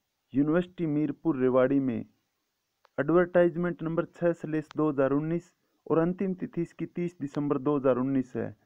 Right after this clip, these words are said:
और all कैटेगरी इसमें form apply कर सकते हैं। चपरासी एवं attendant के पदों पे जो भर्ती निकली है, उसके form आपको offline जमा करवाने हैं और इसके लिए योग्यता दसवीं से स्नातक पास है।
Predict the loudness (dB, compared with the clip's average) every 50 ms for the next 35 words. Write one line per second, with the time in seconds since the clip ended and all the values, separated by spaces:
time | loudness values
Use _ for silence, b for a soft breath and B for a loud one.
0 | _ _ _ _ _ _ _ _ _ _ _ _ _ _ _ -2 -2 2 2 2
1 | 2 2 2 -2 -2 -2 0 0 0 0 0 0 0 -2 -4 -2 0 0 0 0
2 | 0 0 0 2 2 2 0 -2 -2 -2 0 0 0 -2 -4 -8 -10 -12 -18 -10
3 | _ -2 0 0 -2 -4 -6 b b b b b b b b _ -4 -4 -2 0
4 | 2 2 2 0 -2 -6 -6 -6 -6 -4 2 4 6 6 6 4 0 -4 -10 -10
5 | -6 -4 -4 0 2 2 2 2 0 -4 -4 -2 -2 -4 -4 -2 -4 -4 -2 -2
6 | -2 0 0 0 0 0 -2 -2 -4 -6 -4 -4 -4 -4 -4 -4 -2 -2 0 -2
7 | -2 -2 -6 -10 _ _ _ _ _ _ _ _ _ _ _ _ _ _ _ _
8 | _ -6 -6 -6 -2 0 2 2 4 4 4 4 4 4 4 2 2 2 2 0
9 | 2 4 4 4 4 4 2 0 0 0 0 0 0 0 0 0 0 0 0 -2
10 | -2 0 2 2 2 0 0 0 -2 -4 -6 -8 _ _ _ _ _ _ _ _
11 | _ 0 4 4 4 4 2 2 2 2 2 2 2 4 2 4 4 2 0 2
12 | 2 2 4 4 2 2 0 0 -2 -4 -2 -2 -2 -2 -2 -4 -4 -4 -2 -4
13 | -2 -2 -4 -2 -4 -6 -6 -2 0 2 2 2 2 0 -2 -2 -2 -4